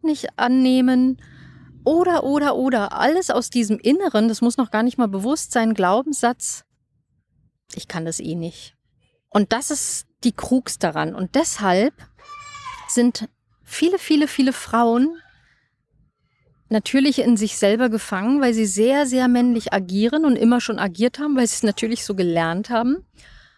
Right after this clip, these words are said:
Und auf der anderen Seite sitzen sie dann bei mir und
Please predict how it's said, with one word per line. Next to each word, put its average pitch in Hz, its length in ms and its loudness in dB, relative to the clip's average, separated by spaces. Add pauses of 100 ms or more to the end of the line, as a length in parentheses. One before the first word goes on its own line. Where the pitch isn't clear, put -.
(580)
Und 233 140 0
auf 190 100 0
der - 160 -2
anderen 285 300 2
Seite 240 340 2
sitzen 240 320 0
sie 247 140 2
dann 226 300 2
bei 214 160 4
mir 214 360 4
und 277 400 -2